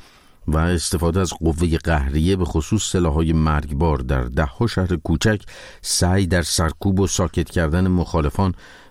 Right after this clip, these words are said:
و جنبش‌های مردمی در ایران دارد. تارا سپهریفر، پژوهشگر بخش ایران در دیدبان حقوق بشر، در این مورد می‌گوید جمهوری اسلامی جنبش‌ها و اعتراضات اجتماعی در کشور را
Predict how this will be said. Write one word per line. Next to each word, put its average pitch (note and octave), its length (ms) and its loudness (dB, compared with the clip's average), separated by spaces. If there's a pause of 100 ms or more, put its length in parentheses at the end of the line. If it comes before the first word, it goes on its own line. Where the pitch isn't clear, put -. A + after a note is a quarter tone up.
و F2 140 2
جنبش‌های E2+ 600 0
مردمی D2 460 0
در F2 140 2
ایران E2 300 0
دارد. A#1+ 280 -2 (580)
تارا E2 220 2
سپهریفر، E2+ 680 0
پژوهشگر F2 720 0
بخش E2 300 -2
ایران F2+ 420 2
در C#2+ 140 0
دیدبان D#2 440 0
حقوق D#2+ 340 2
بشر، D#2 360 0
در F2+ 140 0
این D#2+ 120 2
مورد D2+ 300 2
می‌گوید D2 500 0 (380)
جمهوری D#2+ 480 2
اسلامی G2 540 0 (340)
جنبش‌ها F#2+ 540 0
و F2 80 0
اعتراضات F2 760 0
اجتماعی D#2+ 540 0
در C2 140 0
کشور F2 420 -2
را F#2 260 0